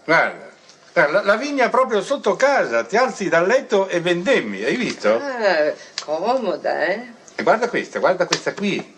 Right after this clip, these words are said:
Speaker 1: Ah, non è un'occasione, questo è un, questo è un modesto affitto da pensionato statale, guarda che interno meraviglioso.
Speaker 2: Ma sei proprio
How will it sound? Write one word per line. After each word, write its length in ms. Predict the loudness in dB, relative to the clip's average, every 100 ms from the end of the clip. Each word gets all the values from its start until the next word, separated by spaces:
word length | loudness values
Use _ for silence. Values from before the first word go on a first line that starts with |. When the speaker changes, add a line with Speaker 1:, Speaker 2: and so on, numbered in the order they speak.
| -2
Speaker 1:
Ah, 220 | 0 0
non 160 | 0 0
è 60 |
un'occasione, 540 | 2 2 0 0 0 0
questo 260 | -2 -2
è 40 | -2
un, 200 | -2 -2
questo 220 | -2 -2
è 20 |
un 60 | 0
modesto 520 | 0 2 0 -2 -4 -6 0
affitto 560 | 0 0 -10 -4 0
da 140 | 2 2
pensionato 680 | 2 -2 0 2 2 0 -2
statale, 500 | -2 -2 -2 -2 0
guarda 200 | -2 0
che 100 | -4
interno 500 | -2 0 0 -2 -8
meraviglioso. 760 | -8 -8 -6 -4 -4 -4 -10 -20 -20 -20 -20 -20 -20 -20 -20 -20 -20 -20 -6 -2 -2 0 -2 -2 -2
Speaker 2:
Ma 140 | -2
sei 200 | 0 -2
proprio 560 | -2 -2 0 2 2 0